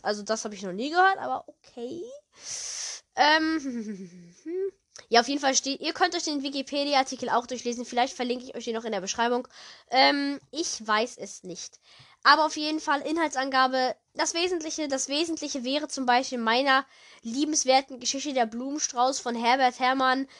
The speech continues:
Ähm, also ich habe übrigens keine Geschichte geschrieben. Ich habe jetzt einfach nur mir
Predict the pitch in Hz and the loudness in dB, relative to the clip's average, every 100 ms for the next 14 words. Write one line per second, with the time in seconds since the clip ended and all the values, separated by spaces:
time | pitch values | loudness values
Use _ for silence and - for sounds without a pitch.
0 | - - - 233 247 247 240 226 220 247 | -20 -20 2 4 4 2 -2 -2 -2 -4
1 | 254 240 226 220 233 226 226 233 233 208 | -6 -6 -6 -4 -2 -2 -2 -6 -8 -4
2 | - 247 247 233 240 214 - 220 220 220 | -4 -4 -4 -4 -4 -6 -6 -8 -6 -6
3 | 208 214 190 | -4 -4 -4